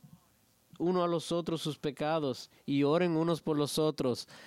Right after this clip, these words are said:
No te sientas mal hablando de tus fallos. Eso en nuestra iglesia lo llamamos ser feo. Hay un poder de ser feo, de ser honesto y verdadero, de todo lo malo que me ha pasado en mi vida y las cosas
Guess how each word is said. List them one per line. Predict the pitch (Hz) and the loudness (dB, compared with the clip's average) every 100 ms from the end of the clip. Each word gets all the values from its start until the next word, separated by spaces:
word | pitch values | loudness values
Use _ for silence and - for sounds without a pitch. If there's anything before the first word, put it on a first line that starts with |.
| - - - - _ - | -20 -20 -20 -20 _ -4
No | 151 | -2
te | 170 | 0
sientas | 175 185 175 151 | 0 0 2 2
mal | 139 143 160 | 2 2 2
hablando | 147 143 156 | 2 2 2
de | 151 | 2
tus | 135 143 131 | 2 -2 -2
fallos. | - 131 156 135 139 - - - - | 0 2 2 2 0 -4 -12 -10 -4
Eso | 139 | 0
en | 170 | 2
nuestra | 165 156 151 | 2 2 2
iglesia | 143 156 170 | 2 2 2
lo | 156 151 | 2 4
llamamos | 143 151 156 | 4 2 0
ser | - 156 | 2 0
feo. | 143 - 151 143 123 113 - - - - | -2 -2 2 4 4 0 -8 -20 -12 0
Hay | 135 | 2
un | 156 | 2
poder | 151 151 151 175 | 2 4 6 4
de | 156 | 2
ser | 135 147 | 2 -2
feo, | 123 - 139 131 113 - - | 0 0 2 2 -2 -12 -6
de | 131 | -4
ser | 131 151 | 0 2
honesto | 143 131 131 156 151 160 151 - - - | 4 4 2 2 0 0 0 -2 -14 -4
y | 135 | 0
verdadero, | 135 135 131 127 139 160 151 143 - - - | 2 2 2 4 4 4 2 -2 -8 -20 -10
de | 131 135 139 135 127 120 - | 0 2 4 4 2 -2 -2
todo | 143 151 | 2 4
lo | 156 | 4
malo | 143 135 143 156 | 4 2 2 2
que | 143 | 0
me | 143 | -2
ha | 139 | 0
pasado | 139 - 147 143 | -2 0 0 2
en | |
mi | 139 131 | 2 2
vida | 143 156 147 | 2 2 2
y | |
las | 135 123 | 0 0
cosas | 139 135 143 127 - | -2 0 -2 -2 -6